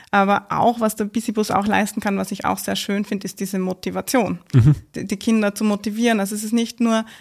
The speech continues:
Speaker 1: ein Hemmnis, ähm, also die Infrastruktur, sondern es
Speaker 2: Mhm.
Speaker 1: gibt ganz andere Hemmnisse. Also die, unsere tägliche Gewohnheit, wie bin ich mobil, ist ein sehr, sehr starkes
Speaker 2: Mhm.
Speaker 1: Hemmnis, weil sehr viele Kinder oder Familien gar nicht, äh, sich bewusst sind, dass es noch die Option des Radfahrens gibt.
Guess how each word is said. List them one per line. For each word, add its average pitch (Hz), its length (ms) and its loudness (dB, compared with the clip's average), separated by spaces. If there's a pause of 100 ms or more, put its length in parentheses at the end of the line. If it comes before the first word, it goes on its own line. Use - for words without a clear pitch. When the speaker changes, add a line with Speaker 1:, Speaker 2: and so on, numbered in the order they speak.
(120)
Speaker 1:
ein 214 160 2
Hemmnis, 214 800 2
ähm, 196 720 -4
also 196 160 -6
die 196 140 -6
Infrastruktur, 214 840 -4
sondern 202 260 -2
es 196 60 -6
Speaker 2:
Mhm. 196 40 -6
Speaker 1:
gibt 190 140 -4
ganz 202 160 -4
andere 254 260 4
Hemmnisse. 185 460 0
Also 190 140 -4
die, 196 100 -8
unsere 196 400 -2 (640)
tägliche 220 360 0
Gewohnheit, 196 760 0
wie 202 120 -2
bin 196 180 -2
ich 196 120 -4
mobil, 220 460 0
ist 185 200 -4
ein 185 60 -2
sehr, - 240 -4
sehr - 160 -4
starkes - 580 -10 (200)
Speaker 2:
Mhm. 220 80 -6
Speaker 1:
Hemmnis, 175 520 -2
weil 180 400 -4 (140)
sehr 196 160 -4
viele 196 300 -2
Kinder 214 500 0
oder 196 140 -4
Familien 202 480 -2 (340)
gar 190 180 2
nicht, 196 460 -4
äh, - 200 -8
sich 202 160 -4
bewusst 220 340 -2
sind, 220 140 0
dass 202 120 -4
es 220 80 -2
noch 202 140 -2
die 202 120 -2
Option 196 320 -2
des 185 160 -6
Radfahrens - 520 -2
gibt. - 260 -14